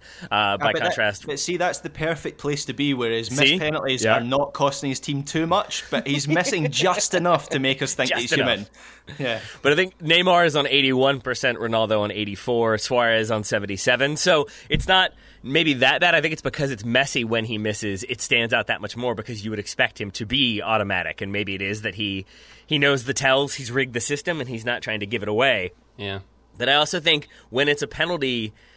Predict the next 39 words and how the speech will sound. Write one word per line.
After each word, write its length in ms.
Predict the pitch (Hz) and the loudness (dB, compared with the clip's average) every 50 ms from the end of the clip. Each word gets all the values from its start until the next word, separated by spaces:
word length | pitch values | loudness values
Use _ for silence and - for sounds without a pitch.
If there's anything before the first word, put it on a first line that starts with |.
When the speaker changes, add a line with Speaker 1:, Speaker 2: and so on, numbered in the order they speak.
| _ _ _ _ _ _ - | _ _ _ _ _ _ 0
Speaker 1:
there's 120 | 139 151 165 | 2 4 4
almost, 260 | 208 233 254 226 220 | 4 2 2 2 0
like, 160 | 208 160 117 | -2 -2 -4
less 580 | 104 110 123 135 170 180 - - - - - - _ _ | -4 0 0 0 0 0 -2 -2 -2 -2 -4 -6 _ _
thought 420 | - - - - 131 151 - - - | -20 -4 0 2 2 2 0 -2 -2
to 160 | - 220 220 | 0 2 2
it 240 | 254 269 - - - _ | 0 -2 -2 -10 -6 _
because, 280 | 147 143 170 165 143 147 | -4 2 2 2 2 4
yeah, 160 | 190 202 160 | 2 2 2
it 40 | 123 | 4
might 160 | 131 143 143 | 2 2 2
be 100 | 139 120 | 2 2
Messi 260 | 127 143 147 - 123 | 2 2 2 0 -4
in 60 | 110 | -4
front 220 | 98 - 101 98 95 | -2 -4 -4 -4 -4
of 40 | |
you, 80 | 95 95 | -6 -4
but 120 | 104 135 | -4 -4
it's 100 | 151 - | -6 -2
still 160 | - 220 202 127 | -2 -2 -2 -2
a 40 | |
penalty. 340 | 123 - 139 110 92 92 95 | -2 -4 -6 -6 -6 -8 -8
Just 180 | 110 123 120 104 | -6 -8 -6 0
dive 240 | 131 123 120 120 110 | 2 4 4 4 2
one 180 | 110 113 104 | 0 0 0
way 160 | 104 104 104 | 0 0 0
and 80 | 101 98 | -2 -4
see 140 | - - 104 | -4 -4 -4
what 80 | 95 | 0
happens. 400 | 98 120 123 107 - 92 92 95 | 2 2 0 0 -2 -8 -8 -10
You 80 | 104 104 | -12 -12
can 140 | - 101 98 | -12 -12 -6
try 200 | - 113 104 98 | -2 0 0 0
to 80 | 98 | 0
read 200 | 95 95 101 101 | -2 -4 -4 -6
him 100 | 95 98 | -6 -6
a 60 | 95 90 | -6 -4
little 180 | 98 120 127 | -2 -2 -2
bit. 220 | 107 101 92 87 | -2 -2 -6 -6